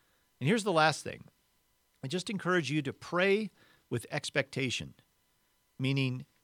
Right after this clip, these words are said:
knock, knock, knock, knock, knock on his door. If you want to eat and drink Jesus on an everyday basis, knock on his door and don't stop knocking until he answers it. That's why he told the parable of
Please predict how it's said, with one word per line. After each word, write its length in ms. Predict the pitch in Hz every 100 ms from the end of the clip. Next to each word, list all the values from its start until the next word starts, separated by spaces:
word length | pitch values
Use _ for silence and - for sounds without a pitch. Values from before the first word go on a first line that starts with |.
| -
knock, 360 | 120 151 185
knock, 340 | 151 143 160 -
knock, 260 | 123 139 -
knock, 260 | 113 127 -
knock 280 | 98 120 -
on 140 | 101
his 140 | 110 110
door. 400 | 143 185 107 82
If 140 | -
you 80 | 127
want 180 | 147 143
to 80 | -
eat 240 | 151 180 -
and 260 | 156 135 131
drink 380 | 139 139 127
Jesus 460 | - 131 131 107 87
on 120 | 104
an 100 | 107
everyday 380 | 120 143 147 151
basis, 580 | 104 90 - 104 - - _ _ _ _ _ -
knock 340 | 127 165 -
on 160 | 160 151
his 200 | 156 131
door 360 | 160 190 113
and 320 | 113 120 - -
don't 240 | - 131 147
stop 400 | - 156 165 -
knocking 640 | 120 185 185 107 123 160 - _ _ _ -
until 680 | 127 - 113 101 135 160 -
he 220 | - 185
answers 340 | 208 262 240 127
it. 140 | 92 -
That's 220 | 127 -
why 180 | 156 151
he 120 | 165
told 280 | - 185 175
the 60 |
parable 680 | - 175 214 190 127 160 180 - - - _
of 400 | - 135 143 117